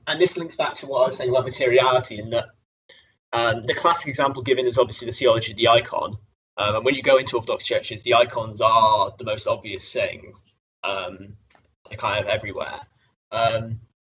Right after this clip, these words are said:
and the icons were at one point very controversial. There was a big controversy, um, in the, I think the six hundreds. My church history isn't always the best, but, you know, ear-, early. Um, and the theology justifying the use of icons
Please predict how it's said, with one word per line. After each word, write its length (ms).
and 280
the 120
icons 580
were 440
at 180
one 220
point 260
very 200
controversial. 640
There 80
was 80
a 60
big 160
controversy, 760
um, 240
in 220
the, 420
I 80
think 160
the 80
six 240
hundreds. 520
My 120
church 280
history 280
isn't 200
always 320
the 60
best, 420
but, 240
you 100
know, 140
ear-, 240
early. 400
Um, 480
and 440
the 100
theology 540
justifying 640
the 100
use 220
of 80
icons 760